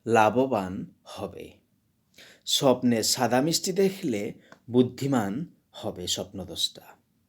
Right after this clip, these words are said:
স্বপ্নে লাল মিষ্টি দেখলে আরামপ্রিয় হবে। ভিডিওটি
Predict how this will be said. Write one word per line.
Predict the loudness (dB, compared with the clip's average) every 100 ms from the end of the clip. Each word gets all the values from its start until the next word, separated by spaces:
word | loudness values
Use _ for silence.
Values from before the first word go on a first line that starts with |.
| _ -20 -20 -2
স্বপ্নে | 6 6 8 6 8 8
লাল | 8 8
মিষ্টি | 4 2 0
দেখলে | 2 0 -2 -2 -2 -4 -10 _ _
আরামপ্রিয় | 6 6 6 2 -2 -2 -2 -6 -10
হবে। | -8 -6 -6 -10 -14 -16 -20 -20 -20 _ _ _ _ _ _ -20 _ _ _ -18 -18 -20 -20 -20 -20 -20 _ -10
ভিডিওটি | 4 6 6